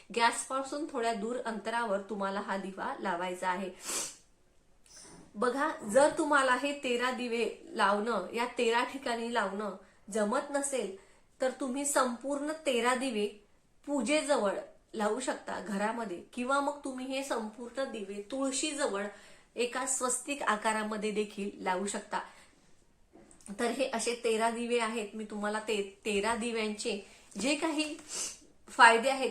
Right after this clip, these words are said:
ते सुद्धा सांगितलेले आहेत. तेरा दिव्या तेरा ठिकाणी जमलं तर आवर्जून लावा. सगळे आपल्या घरातलेच लावायचे आहेत. फक्त एक दिवा जो आहे, तो की मंदिरामध्ये लावायचा आहे. जवळपास मंदिर असेल, तर दोन मिनिटात जाऊन येऊन तुम्ही लावू शकता.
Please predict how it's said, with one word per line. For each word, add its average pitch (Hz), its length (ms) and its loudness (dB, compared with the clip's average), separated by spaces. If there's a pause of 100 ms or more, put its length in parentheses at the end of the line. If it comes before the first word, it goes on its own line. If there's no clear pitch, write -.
ते 233 80 -4
सुद्धा 214 300 -4
सांगितलेले 214 480 -2
आहेत. 214 220 -2 (140)
तेरा 226 240 2
दिव्या 226 280 -2 (140)
तेरा 220 240 0
ठिकाणी 220 400 -6 (140)
जमलं 214 340 -2 (100)
तर 247 140 -4
आवर्जून 220 400 -2
लावा. 196 280 -2
सगळे 220 300 0
आपल्या 262 300 2
घरातलेच 226 520 -4
लावायचे 208 400 -2
आहेत. 208 120 -10
फक्त - 320 -6
एक 220 220 -2
दिवा 202 260 -2
जो 196 100 -2
आहे, 208 100 -2
तो 214 200 -12
की 262 60 -8
मंदिरामध्ये 202 800 -2
लावायचा 185 360 0
आहे. 208 160 -4 (380)
जवळपास 247 500 2
मंदिर 262 300 -2
असेल, 285 300 0
तर 294 60 0
दोन 240 240 2
मिनिटात 247 260 -4
जाऊन 233 280 -2
येऊन 240 160 -8
तुम्ही 233 240 -6
लावू 202 160 2
शकता. - 280 -6